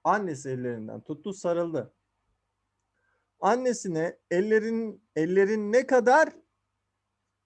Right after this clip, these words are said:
sıcak?" dedi. Ellerin ısısı olmaz. Gözü holdeki termometreye takıldı. Zaten bak tüyo vermiş, termometre diyor.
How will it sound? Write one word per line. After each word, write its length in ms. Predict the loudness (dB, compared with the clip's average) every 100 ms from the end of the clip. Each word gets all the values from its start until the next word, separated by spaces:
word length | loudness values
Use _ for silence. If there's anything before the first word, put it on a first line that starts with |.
| _ _
sıcak?" 920 | -12 -10 0 4 6 4 -2 -20 _ -14
dedi. 360 | -14 -12 -18 _
Ellerin 480 | -6 -2 -2 -4 -6
ısısı 360 | -10 -12 -6
olmaz. 560 | -4 -4 -6 -12 -14 _ _ _ _ _ _ _ _ _ _ _
Gözü 300 | 0 2 2
holdeki 560 | 2 4 2 0 -6 -2
termometreye 800 | 0 0 0 -2 -2 -2 -4 -4
takıldı. 460 | -6 -6 -6 -6
Zaten 380 | -2 -4 -4 -6
bak 200 | -6 -6
tüyo 200 | -4 -2
vermiş, 300 | -4 -8 -12
termometre 680 | -8 -6 -6 -6 -8 -12 -12
diyor. 260 | -8 -8